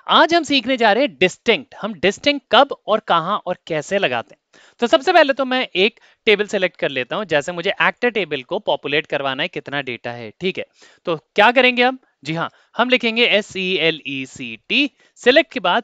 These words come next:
पूरे के पूरे टेबल्स के कॉलम चाहिए, तो मैं एक स्टार दे देता हूं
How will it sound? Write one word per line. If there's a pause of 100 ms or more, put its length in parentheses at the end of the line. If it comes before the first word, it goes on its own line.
पूरे
के
पूरे
टेबल्स
के
कॉलम
चाहिए,
तो
मैं
एक
स्टार
दे
देता
हूं